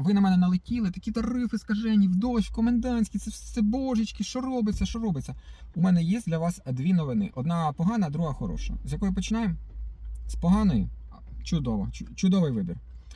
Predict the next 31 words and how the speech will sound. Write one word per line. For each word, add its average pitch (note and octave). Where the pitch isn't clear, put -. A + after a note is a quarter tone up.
Е, B2
погана F#3
новина E3+
в D3
тому, A#3
що C#3
зараз, D3
е, A#2+
осінь, G#3
а C3
осінь — D3+
це D#3+
період F#3+
дощів, A3
тому D#3
бачите, F3+
ось. A#2
Прямо F3
зараз, C#3
коли C3
я B2+
записую, C#3+
йде B2+
дощ. G#2
Такий -
невеличкий, D3+
але C3+
дощ. -
Тому, C4
можливо, A#3
вам G3